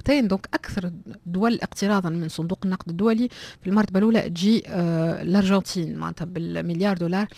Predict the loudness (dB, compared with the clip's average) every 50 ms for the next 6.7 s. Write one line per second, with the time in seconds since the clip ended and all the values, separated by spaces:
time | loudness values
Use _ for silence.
0 | -18 -20 -20 -20 -20 -20 _ -4 -2 -2 0 0 -2 0 0 0 0 0 0 -2
1 | -2 -2 -2 0 0 -2 0 0 2 2 2 0 0 0 2 2 2 2 2 -2
2 | -4 -6 -6 -6 -6 -2 0 2 2 4 4 2 2 0 0 0 2 0 0 -2
3 | -2 -2 -2 0 0 -2 -2 -2 -4 -6 -4 -4 -2 -2 -2 -4 -2 -2 0 0
4 | 2 0 0 0 -2 -4 -4 -4 -4 -4 -6 -6 -6 -8 -6 -8 -8 -10 -8 -8
5 | -10 -10 -8 -8 -10 -12 -12 -12 -12 -12 -10 -10 -10 -10 -10 -8 -10 -8 -8 -8
6 | -6 -6 -6 -6 -8 -10 -8 -6 -6 -6 -4 -6 -6 -6